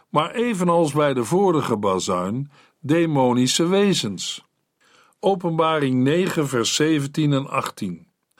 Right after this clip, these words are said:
"In het visioen zag ik dat de soldaten vuurrode, violette en zwavelgele harnassen droegen.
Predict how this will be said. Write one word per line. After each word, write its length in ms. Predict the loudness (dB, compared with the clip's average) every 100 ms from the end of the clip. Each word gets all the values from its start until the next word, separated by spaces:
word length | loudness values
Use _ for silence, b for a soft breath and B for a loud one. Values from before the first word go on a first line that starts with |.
| b b b b
"In 200 | 0 0
het 280 | 0 -2
visioen 580 | -4 -6 -4 0 2 2
zag 340 | 2 0 0 -2
ik 160 | -4
dat 180 | -2 -2
de 80 | -2
soldaten 800 | -2 -2 0 2 0 0 -4 -4 B B
vuurrode, 840 | -4 2 4 4 4 4 4 2
violette 840 | 0 2 4 4 4 2 0 -2 -2 B B
en 180 | B 0
zwavelgele 920 | 2 2 2 2 2 2 2 2 2
harnassen 680 | 2 2 0 -2 -2 -2 -4
droegen. 600 | -2 -2 -4 -6 -14 -20